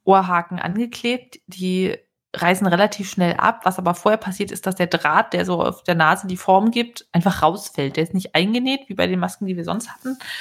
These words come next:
sondern der ist da einfach so reingeschoben und der fällt dann einfach raus nach irgendwie einer halben Stunde Tragezeit. Ah, das wird nochmal wirklich elend, wenn es das alles nicht gibt, wenn wir das nicht rechtzeitig hier ordentlich produzieren können.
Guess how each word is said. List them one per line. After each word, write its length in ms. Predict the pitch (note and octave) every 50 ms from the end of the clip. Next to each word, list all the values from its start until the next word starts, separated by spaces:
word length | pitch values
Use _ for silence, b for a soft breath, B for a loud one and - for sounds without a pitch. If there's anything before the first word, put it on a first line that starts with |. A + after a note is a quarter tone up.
| B B B B B -
sondern 180 | G#3 G#3 G3+
der 80 | F#3+ F3+
ist 100 | F#3 G3
da 40 | F3+
einfach 160 | F#3 F#3 F#3
so 120 | - - E3+
reingeschoben 1080 | - E3 D#3 E3+ G#3+ C#4 D4 A3+ F3 F3 - - - D3+ D#3 F3 F#3+ A3+ C4+ F4+ F#4 - _ _ _ _ _ _ _ _ _ _ -
und 100 | F3+ E3+
der 60 | E3
fällt 200 | - - E3 -
dann 80 | F3 -
einfach 340 | E3 D#3+ - F3 - -
raus 500 | - C3+ C3 C#3 D#3 D#3+ - - - - _ _ _ _ _ -
nach 240 | D#3+ D#3 D#3 - -
irgendwie 280 | E3 D#3+ D#3+ E3 D#3
einer 100 | D3+ D#3+
halben 160 | D#3 D3+ D#3 D#3
Stunde 260 | - - D#3 E3 F3
Tragezeit. 880 | - - - C3+ C#3+ F3 F3 - - - - - - F3 - - - B B B B B B B B B B B B B B B B B B B B _ _ -
Ah, 520 | F#3 F#3 F#3 F3+ F3 F3 F3 D#3+ D#3+ D#3+ - -
das 320 | - F3+ F3 - - - -
wird 220 | - F3+ F#3 F#3+
nochmal 320 | G3+ G3 F3+ F3+ F3 E3 D#3+
wirklich 340 | E3+ - G#3 G#3 G3+ - -
elend, 360 | F3+ F3+ F#3 F3+ E3 D#3+ D#3
wenn 100 | E3 D#3+
es 100 | D#3+ D#3+
das 180 | F3 F3 F3 -
alles 280 | D#3+ E3 F3 F3+ -
nicht 280 | - F3 F3 E3+ - -
gibt, 400 | F3+ F3 E3+ - - - - -
wenn 100 | - E3
wir 80 | D#3+ D#3+
das 140 | E3 D#3+ -
nicht 160 | E3 D#3+ E3
rechtzeitig 460 | D#3+ - - - E3+ E3 - E3 E3
hier 260 | - - - F3 -
ordentlich 340 | - - D#3+ D#3 E3+ - -
produzieren 540 | - - F3 - E3+ - - - F3 E3+ E3+
können. 380 | F3 - - E3+ E3+ F3 E3+